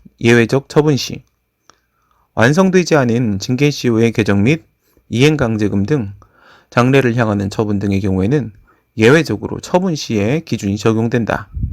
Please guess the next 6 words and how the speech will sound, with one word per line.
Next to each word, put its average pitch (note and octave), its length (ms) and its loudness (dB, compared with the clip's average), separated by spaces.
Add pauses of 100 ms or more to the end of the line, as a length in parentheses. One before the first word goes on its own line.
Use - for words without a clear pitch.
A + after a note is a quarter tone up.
(1700)
로마자 B2 380 0
삼, A2 260 -2 (480)
소극적 - 460 -4
처분. - 360 0 (1200)
아라비아 A2 340 2
일, C3+ 300 2